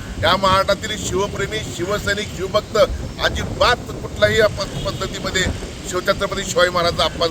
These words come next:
सहन करणार नाहीत. राहुल सोलापूरकरांना अटक झाली पाहिजे, अशी आमची मागणी. या सरकारने गंभीर विचार केला पाहिजे आणि अटक केली पाहिजे. कोश्यारी झाले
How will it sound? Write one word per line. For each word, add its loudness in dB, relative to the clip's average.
सहन -2
करणार 2
नाहीत. -2
राहुल 4
सोलापूरकरांना 2
अटक -2
झाली 2
पाहिजे, 4
अशी -4
आमची 0
मागणी. 0
या 2
सरकारने -4
गंभीर 2
विचार 2
केला 0
पाहिजे -2
आणि -2
अटक -2
केली -4
पाहिजे. -6
कोश्यारी 4
झाले 0